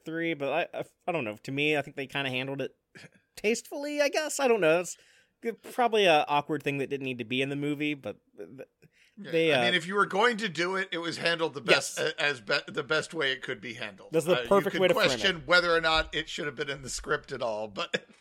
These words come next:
Speaker 2: <laughs> though, since they were apparently angling for some sort of sapphic pregnant plot, plot line in the long run, I guess that would have,
Speaker 1: <laughs>
Speaker 2: that, that, that they might have had bigger plans for that scene that all got cut.
Speaker 1: Yeah, and, and,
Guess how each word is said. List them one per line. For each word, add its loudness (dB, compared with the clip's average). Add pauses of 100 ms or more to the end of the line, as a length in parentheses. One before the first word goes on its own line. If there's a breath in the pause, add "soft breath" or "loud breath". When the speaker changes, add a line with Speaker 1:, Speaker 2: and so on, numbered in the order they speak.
(120)
Speaker 2:
<laughs> -20
though, 2
since -6
they 0
were 2
apparently 0
angling 0
for -10
some -6
sort -6
of -4
sapphic -4
pregnant -6
plot, -8
plot -6
line -6
in -14
the -10
long -4
run, -10 (320 loud breath)
I -6
guess -4
that -8 (100)
would -8
have, -6
Speaker 1:
<laughs> -4
Speaker 2:
that, -6
that, -6
that -6
they -6
might 0
have -4
had -8
bigger -6
plans -4
for -18
that -8
scene -18 (400 loud breath)
that -12
all -10
got -12
cut. -14 (520)
Speaker 1:
Yeah, 4
and, -2
and, -2